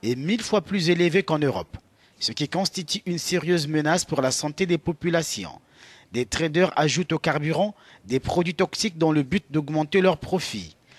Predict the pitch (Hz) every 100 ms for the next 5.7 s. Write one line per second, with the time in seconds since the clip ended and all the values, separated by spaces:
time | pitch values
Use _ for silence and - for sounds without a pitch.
0 | - - 123 - - 160 175 185 160 -
1 | 185 196 - 180 170 160 220 226 - -
2 | - - 156 113 170 185 196 220 - 202
3 | 180 170 196 208 208 _ _ _ 185 185
4 | 151 196 165 170 156 180 185 190 - 151
5 | 151 - 190 156 104 80 -